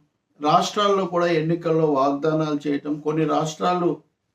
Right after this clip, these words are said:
న్యూ పెన్షన్ స్కీమ్ కాదు, ఓల్డ్ పెన్షన్ స్కీమ్ అమలు చేస్తామని కొన్ని రాష్ట్రాలు చేస్తున్నాయి కూడా, కాంగ్రెస్ రాష్ట్రాలు, ఇంకొన్ని ప్రతిపక్షాలు కూడా.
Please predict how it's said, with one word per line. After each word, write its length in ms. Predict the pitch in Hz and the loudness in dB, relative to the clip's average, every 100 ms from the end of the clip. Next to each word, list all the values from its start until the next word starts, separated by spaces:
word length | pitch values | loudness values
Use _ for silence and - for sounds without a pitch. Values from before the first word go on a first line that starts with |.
| _ _ _ _ _ _ _ _ _ _ _ _ _ _ _ 175 | _ _ _ _ _ _ _ _ _ _ _ _ _ _ _ 0
న్యూ 140 | 175 | 2
పెన్షన్ 460 | 165 170 170 170 156 | 4 2 0 -2 -4
స్కీమ్ 360 | - 165 160 | 0 0 2
కాదు, 220 | 160 156 | 2 2
ఓల్డ్ 320 | 160 151 156 156 | 4 4 2 2
పెన్షన్ 380 | 147 147 156 | 0 0 -2
స్కీమ్ 260 | 147 156 151 | -4 -2 0
అమలు 260 | 139 143 151 | 0 0 -2
చేస్తామని 600 | 147 151 160 147 147 143 | 0 -2 -2 0 0 0
కొన్ని 220 | 143 135 | -2 0
రాష్ట్రాలు 600 | 131 139 165 156 156 160 | -2 -4 -2 -2 0 2
చేస్తున్నాయి 500 | 165 165 160 156 147 | 0 0 -4 -4 -6
కూడా, 180 | 151 156 | -8 -6
కాంగ్రెస్ 480 | 143 143 139 143 | -2 -2 -2 -4
రాష్ట్రాలు, 500 | 135 135 - 151 143 | -6 -8 -8 -8 -4
ఇంకొన్ని 360 | 139 131 139 123 | -4 -4 -12 -16
ప్రతిపక్షాలు 720 | 127 - 135 131 - 139 135 | -16 -16 -14 -14 -8 -6 -6
కూడా. 460 | 131 156 160 165 | -6 0 2 0